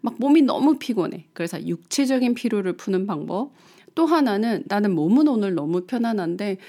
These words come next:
누군가한테서 좀 안 좋은 소리를 들었거나 아니면 내가 내 자-, 나 자신에게 실망을 해서 내가 나에게 막 정신적 스트레스를 주고 있는 거예요. 아, 내가 이렇게 해서 되나? 내가 저렇게 해서 되나?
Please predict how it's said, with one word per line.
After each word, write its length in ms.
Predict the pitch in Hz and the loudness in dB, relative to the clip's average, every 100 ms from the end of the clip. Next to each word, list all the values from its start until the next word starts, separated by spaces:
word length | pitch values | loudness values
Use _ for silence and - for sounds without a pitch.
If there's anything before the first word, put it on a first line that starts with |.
| - _ | -20 _
누군가한테서 1000 | 208 240 240 226 220 214 220 214 208 208 | -4 0 0 0 0 -2 -4 -2 -2 -2
좀 160 | 214 196 151 | -2 -2 0
안 140 | 170 | 0
좋은 280 | 220 220 208 | 0 0 0
소리를 400 | 220 208 208 208 | -2 -4 -4 -4
들었거나 720 | 208 185 190 202 196 190 190 | -4 -6 -6 -6 -2 -2 -4
아니면 360 | 175 180 202 180 | -4 -4 -4 -2
내가 300 | 170 208 180 | -2 -2 -2
내 160 | 180 | -4
자-, 300 | 185 - 156 - | -6 -8 -10 -4
나 200 | 175 180 | -2 -2
자신에게 640 | - 151 - 254 254 - | -4 -6 -2 -2 0 -4
실망을 540 | - 294 277 269 240 | -2 0 0 0 -2
해서 480 | 240 240 196 202 185 - - - - | -4 -4 -2 -2 -4 -8 -20 -20 -6
내가 300 | 180 220 240 | 0 4 4
나에게 360 | 202 170 190 196 | 4 2 0 -2
막 200 | 175 - | -4 -6
정신적 520 | 180 196 254 247 226 | -2 0 2 0 -2
스트레스를 680 | - - 370 349 - 269 220 | -8 -8 -4 -4 -2 -2 -2
주고 340 | - 175 196 | -4 -6 -2
있는 300 | 170 170 165 | -2 -2 -4
거예요. 400 | - - 170 202 - _ - - | -6 -10 -12 -16 -20 _ -20 -6
아, 120 | 233 | -2
내가 280 | 190 208 208 | 0 0 -2
이렇게 500 | - 208 226 226 240 | -2 -2 -4 -2 -2
해서 220 | 214 202 | -2 -4
되나? 360 | 202 170 185 175 | -4 -6 -6 -6
내가 260 | 170 185 | -6 -6
저렇게 440 | 185 175 202 202 220 | -6 -6 -6 -6 -6
해서 180 | 208 | -6
되나? 460 | 196 175 165 170 | -8 -8 -6 -8